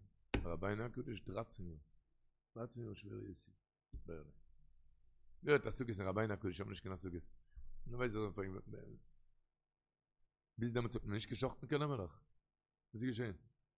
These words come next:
פין דעם צו, מען אויפגעהערט צו שאכטן, נעמען מיר דאך. וואס האט ער מיר געטון, זאגן איינער גאר. דא ווארט מען געשאכטן, ביז דעם צו, פין דעם צו אויך. און איך בין איין זאך, ווייל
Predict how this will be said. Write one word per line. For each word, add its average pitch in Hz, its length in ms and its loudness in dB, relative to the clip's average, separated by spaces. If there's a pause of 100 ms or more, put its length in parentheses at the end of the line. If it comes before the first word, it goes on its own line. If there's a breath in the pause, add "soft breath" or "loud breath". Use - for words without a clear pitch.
פין 151 200 12
דעם 135 140 10
צו, - 140 0
מען 117 120 10
אויפגעהערט 120 280 6
צו 101 80 -4
שאכטן, 120 280 0
נעמען 139 220 6
מיר 143 80 10
דאך. 104 140 2
וואס 107 120 -2
האט 120 120 -2
ער 104 60 -4
מיר 98 100 -2
געטון, 131 260 -2
זאגן 131 160 -2
איינער 123 200 0
גאר. 117 260 -2 (960)
דא - 60 -6
ווארט 127 400 2
מען 113 80 -2
געשאכטן, 107 360 2 (160)
ביז 113 200 2
דעם 107 260 -4
צו, 90 160 -6
פין 110 180 -4
דעם 101 180 0
צו 104 120 -2
אויך. 87 140 0 (720)
און - 100 -4
איך 113 80 2
בין 117 160 4
איין 110 180 2
זאך, 92 160 0 (1080)
ווייל 110 120 -10